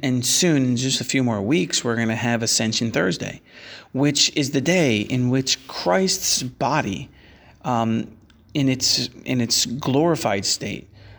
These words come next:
uh, rose from this earth and ascended into heaven,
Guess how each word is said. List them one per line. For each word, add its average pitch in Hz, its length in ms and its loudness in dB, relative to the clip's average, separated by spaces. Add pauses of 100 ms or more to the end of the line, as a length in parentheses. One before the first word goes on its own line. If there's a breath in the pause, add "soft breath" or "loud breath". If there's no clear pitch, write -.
(140)
uh, 113 260 0
rose 120 720 0 (260 soft breath)
from - 260 -2
this 120 220 0
earth - 580 -2 (140)
and 113 160 -2
ascended 170 560 2
into 143 220 0
heaven, 101 420 -4